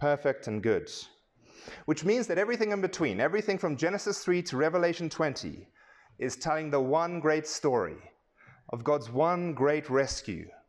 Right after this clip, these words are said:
through his one and only Son, Jesus. And that's where we've been over the last nine weeks, haven't we?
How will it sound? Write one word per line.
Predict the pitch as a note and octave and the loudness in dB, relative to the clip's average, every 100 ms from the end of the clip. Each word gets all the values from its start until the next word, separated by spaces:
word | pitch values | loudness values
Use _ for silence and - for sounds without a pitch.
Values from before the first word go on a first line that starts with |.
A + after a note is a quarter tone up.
| _ _ _ _ | _ _ _ _
through | - C#3 | -4 0
his | C3+ | 0
one | A#2 C#3+ D#3 | 2 0 2
and | C#3 | 0
only | C3+ B2+ A#2+ | 0 0 -2
Son, | B2 A2 G2+ | -4 -4 -4
Jesus. | G2 D#2+ - - - - _ _ _ _ - _ _ _ _ _ _ _ _ _ _ _ _ | -8 -10 -14 -16 -16 -20 _ _ _ _ -20 _ _ _ _ _ _ _ _ _ _ _ _
And | - | -4
that's | F3+ | -2
where | F#3+ | 2
we've | F3+ D#3+ | 2 2
been | G3+ | 2
over | C3 A2 | 2 2
the | A#2+ | 4
last | A#2 - | 2 0
nine | B2 A#2+ | -4 -2
weeks, | A2+ - | -4 -4
haven't | G2+ G#2 | -6 -4
we? | D3+ | -6